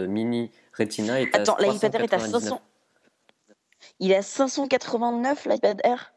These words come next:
Speaker 1: Non, à tro-, à quatre cent quatre-vingt-neuf.
Speaker 2: Bah, écoute, moi, euh, en tout cas,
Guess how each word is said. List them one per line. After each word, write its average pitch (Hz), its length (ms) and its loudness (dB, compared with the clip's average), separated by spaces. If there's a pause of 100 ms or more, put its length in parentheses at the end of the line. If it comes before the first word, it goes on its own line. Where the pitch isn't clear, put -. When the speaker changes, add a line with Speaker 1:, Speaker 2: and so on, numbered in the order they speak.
Speaker 1:
Non, 123 320 -2 (100)
à 196 100 -8
tro-, - 260 -14
à 98 180 0
quatre 139 240 0
cent 139 200 -4
quatre-vingt-neuf. 87 480 -8 (2250)
Speaker 2:
Bah, - 180 4
écoute, 240 480 -2 (240)
moi, 214 480 2
euh, 185 280 0
en 185 40 -4
tout - 140 -10
cas, 262 220 4